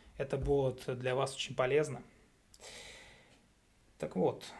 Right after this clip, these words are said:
что ещё хотелось бы сказать? Что перебирать в голове постоянно эти моменты, эти конфликты, а он сказал, а я сказал,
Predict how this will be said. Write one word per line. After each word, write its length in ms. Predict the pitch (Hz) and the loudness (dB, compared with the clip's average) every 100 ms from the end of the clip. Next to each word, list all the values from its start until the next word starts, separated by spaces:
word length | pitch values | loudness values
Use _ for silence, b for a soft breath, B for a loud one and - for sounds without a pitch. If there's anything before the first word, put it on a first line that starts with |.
| B B B B B B B B B B _ _ _ | B B B B B B B B B B _ _ _
что 140 | - 208 | 2 4
ещё 160 | 202 | 4
хотелось 280 | 156 151 127 | 2 2 0
бы 80 | 123 | -4
сказать? 520 | - 120 123 107 - - _ _ _ _ _ _ b b b b b b b | -6 -4 -4 -6 -8 -20 _ _ _ _ _ _ b b b b b b b
Что 840 | - - 143 143 143 139 135 147 - | -8 -2 2 4 4 2 0 -4 -4
перебирать 520 | 160 175 190 202 131 | 0 4 6 6 6
в 60 | 131 | 6
голове 540 | 160 214 240 285 254 - - - _ _ _ _ | 8 8 6 4 0 -4 -18 -20 _ _ _ _
постоянно 800 | - - 156 147 151 139 123 120 - - - | -4 0 4 6 6 6 0 -6 -10 -20 -20
эти 120 | - | -10
моменты, 500 | 135 139 202 196 - | -6 2 4 4 2
эти 140 | - - | -8 -6
конфликты, 600 | 143 143 170 196 - 123 | -6 -4 0 0 0 2
а 100 | 127 | 8
он 240 | 185 208 | 10 10
сказал, 460 | 190 - 147 139 131 | 8 4 6 6 4
а 80 | 123 | 4
я 320 | 135 165 160 | 6 8 8
сказал, 640 | 165 - 139 139 127 127 | 6 2 2 4 4 2